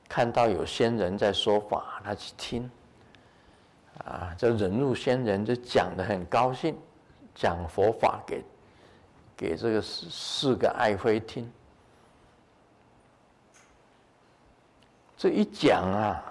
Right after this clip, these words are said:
歌利王看到了自己的爱妃跟着一个陌生的男人在那边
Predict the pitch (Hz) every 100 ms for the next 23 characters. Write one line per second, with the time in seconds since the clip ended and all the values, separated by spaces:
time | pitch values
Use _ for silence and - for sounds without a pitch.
0 | - - _ _ _ _ _ _ _ _
1 | _ _ _ - 165 190 156 98 110 -
2 | 131 131 156 123 95 - - - 220 165
3 | 107 90 117 - 175 160 160 185 185 180
4 | - - - - - - - 185 185 160
5 | 160 160 180 226 190 160 - 185 175 175
6 | 151 143 131 170 151 117 151 - 160 165
7 | 156 170 170